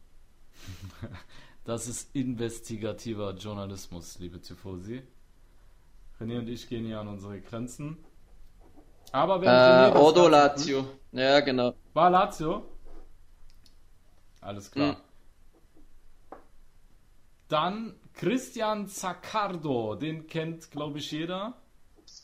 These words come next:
Speaker 1: Damals noch
Speaker 2: Hm.
Speaker 1: im Dienste von U S Palermo. Oder er war schon bei Wolfsburg. Das ist die Frage, aber ich glaub, der ist erst nach der W M zu Wolfsburg gewechselt.
Speaker 2: Ja, genau,
Speaker 1: Ja.
Speaker 2: ist er.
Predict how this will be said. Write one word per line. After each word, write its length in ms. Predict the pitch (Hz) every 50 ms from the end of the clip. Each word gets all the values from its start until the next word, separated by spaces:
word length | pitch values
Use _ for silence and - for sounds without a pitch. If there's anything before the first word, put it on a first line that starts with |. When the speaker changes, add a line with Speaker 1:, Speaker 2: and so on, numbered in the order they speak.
| - _ _ _ -
Speaker 1:
Damals 560 | 139 135 147 156 165 165 165 160 - - -
noch 200 | 143 147 151 147
Speaker 2:
Hm. 60 | 123 151
Speaker 1:
im 100 | 139 135
Dienste 380 | 147 156 156 151 - 156 143
von 420 | 135 - - 143 139 139 139 135 151
U 160 | 170 165 -
S 260 | - 156 160 - -
Palermo. 720 | - - 147 147 147 156 160 170 175 196 226 269 269 - _ _ _ _ _ _ _ - - - _ _ _ _ _ _ _ - - _ _ _ _ _ _ _ - - _ -
Oder 280 | 131 143 170 202 208
er 120 | 202 196 196
war 120 | 202 202
schon 180 | 202 - 202 185
bei 160 | 196 185 170
Wolfsburg. 680 | 180 190 185 165 - - - 120 107 95 92 - - - _ _ _ - - - - _ - _ _ _ _ _ _ - - - - _ _
Das 160 | - 139 143 143
ist 140 | 139 135 139
die 60 | 147 143
Frage, 380 | - - 151 147 147 143 127 113
aber 120 | 107 117
ich 100 | 113 - -
glaub, 140 | 117 -
der 80 | - 165
ist 60 | 147 156
erst 180 | 151 139 143
nach 200 | - 147 147 143
der 140 | - 131 110
W 60 | 110 107
M 220 | 107 104 107 101
zu 180 | - - 110 98
Wolfsburg 440 | 107 107 107 - - - 101 92
gewechselt. 500 | - 95 92 95 90 - - - 95 87 - - - 139
Speaker 2:
Ja, 320 | 143 139 139 135 135 - - - - - - -
genau, 200 | - 127 123 120
Speaker 1:
Ja. 40 | 120
Speaker 2:
ist 160 | 123 120 -
er. 160 | 120 113 -